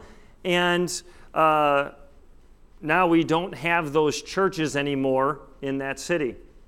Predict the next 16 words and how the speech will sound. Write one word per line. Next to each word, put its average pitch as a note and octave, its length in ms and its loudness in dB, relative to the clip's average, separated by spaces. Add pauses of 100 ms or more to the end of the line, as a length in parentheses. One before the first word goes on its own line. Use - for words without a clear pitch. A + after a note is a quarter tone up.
(500)
And D3+ 180 0
this E3 180 0
last F3+ 460 4
year, G#3+ 500 2 (220)
uh, E3+ 480 2 (220)
we F#3 240 2
had, F#3+ 420 -2 (240)
uh, E3+ 500 -2 (120)
plywood G3+ 760 0 (100)
boards C#3 680 6
on E3 280 -8
people's F3+ 540 -4
windows C#3+ 1080 -2 (300)
in F3 240 4
Main G3+ 260 6
Street. E3 680 -2